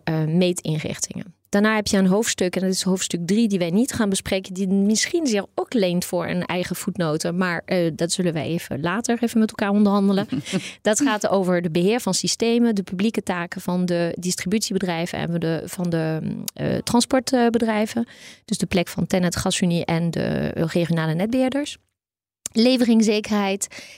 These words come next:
Speaker 1: en, eh, bijzondere systemen. Daarna heb je een hele, twee hoofdstukken over databeheer en uitwisseling.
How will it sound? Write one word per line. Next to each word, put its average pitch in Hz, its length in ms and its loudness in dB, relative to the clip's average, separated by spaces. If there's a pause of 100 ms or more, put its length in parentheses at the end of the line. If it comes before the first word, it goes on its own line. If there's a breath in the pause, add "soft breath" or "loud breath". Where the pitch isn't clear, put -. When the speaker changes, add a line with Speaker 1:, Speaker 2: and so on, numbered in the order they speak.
(160 loud breath)
Speaker 1:
en, 208 440 2
eh, 175 640 0 (200)
bijzondere 185 480 2 (100)
systemen. 220 720 0
Daarna 196 280 0
heb 185 100 -6
je - 120 -4
een 180 160 2
hele, 196 340 0
twee 285 240 2
hoofdstukken 202 420 -2
over 175 380 0
databeheer 180 580 0
en 170 100 -2
uitwisseling. 196 760 -2